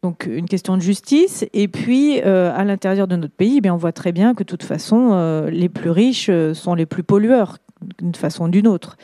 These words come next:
Et que les plus pauvres, euh, euh, donc, euh, ont plus de difficultés à faire face aux changements qui s'annoncent. Donc il y a aussi une question de justice sociale. Et ça, là-dessus, c'est vrai que Nicolas Hulot a une très bonne idée de développer fortement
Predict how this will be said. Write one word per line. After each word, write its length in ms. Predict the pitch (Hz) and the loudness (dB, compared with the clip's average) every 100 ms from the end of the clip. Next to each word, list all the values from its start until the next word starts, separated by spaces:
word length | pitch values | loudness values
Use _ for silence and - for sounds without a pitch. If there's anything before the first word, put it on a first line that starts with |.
| - _ _ | -20 _ _
Et 100 | - | -4
que 100 | 196 | 0
les 180 | 202 180 | 2 0
plus 180 | 170 190 | -2 -4
pauvres, 640 | 156 262 277 208 180 135 - | 2 4 4 0 -2 -4 -4
euh, 340 | 185 175 170 175 - - _ _ | 0 0 0 -4 -12 -20 _ _
euh, 560 | 170 156 - - - - - - | -6 -4 -4 -6 -8 -10 -12 -12
donc, 520 | - 180 185 185 - | -8 -4 -4 -4 0
euh, 380 | 175 165 160 160 | 2 2 0 -2
ont 180 | 151 170 | -4 -2
plus 180 | 196 | 0
de 80 | 175 | 0
difficultés 760 | 175 196 220 - 226 - 349 196 180 | -2 -2 0 0 2 2 2 0 -6
à 400 | - 180 175 170 | -4 -2 0 -2
faire 220 | 170 185 | -2 -2
face 400 | - 277 302 - - 175 | 2 2 2 0 -2 0
aux 100 | 180 | 0
changements 460 | 208 196 196 240 | 2 2 4 2
qui 260 | 233 - 190 | 0 -4 0
s'annoncent. 680 | - 226 262 220 - - _ _ _ _ _ _ _ | 2 4 2 -2 -8 -18 _ _ _ _ _ _ _
Donc 220 | 196 196 | 0 2
il 40 | 202 | 2
y 20 | |
a 40 | |
aussi 180 | 190 - | 0 0
une 80 | 220 | 0
question 260 | 202 202 214 | 0 2 2
de 60 | |
justice 320 | 190 185 202 | 2 -2 -4
sociale. 400 | - 208 - 220 | 0 0 2 0
Et 200 | 208 208 214 | 2 0 0
ça, 200 | - 269 | 0 2
là-dessus, 400 | 226 196 - 285 | 2 -2 0 2
c'est 140 | 240 | 2
vrai 160 | 214 233 | 2 0
que 100 | 214 | 2
Nicolas 400 | 196 208 208 202 | 2 2 2 2
Hulot 360 | 208 240 262 | 4 6 6
a 240 | 214 190 175 | 4 0 -2
une 140 | 190 | -6
très 240 | - - 202 | -8 -4 0
bonne 300 | 190 202 196 | 2 2 0
idée 460 | 147 208 202 302 | -2 -4 2 2
de 120 | 220 | 2
développer 540 | 202 190 185 196 - 254 | 0 0 0 0 0 0
fortement 680 | - 220 - 214 226 294 | 0 -4 0 2 2 2